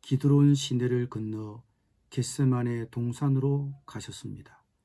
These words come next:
이 겟세마네 동산은 제자들에게도 익-, 익숙한 곳이었습니다.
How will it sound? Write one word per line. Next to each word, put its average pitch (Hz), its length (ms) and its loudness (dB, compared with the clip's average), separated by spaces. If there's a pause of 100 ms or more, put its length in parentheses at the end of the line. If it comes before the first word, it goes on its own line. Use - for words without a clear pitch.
(760)
이 151 260 6
겟세마네 143 640 2
동산은 110 680 -8 (800)
제자들에게도 127 1000 2
익-, - 260 -20
익숙한 143 760 -2
곳이었습니다. 104 1000 -10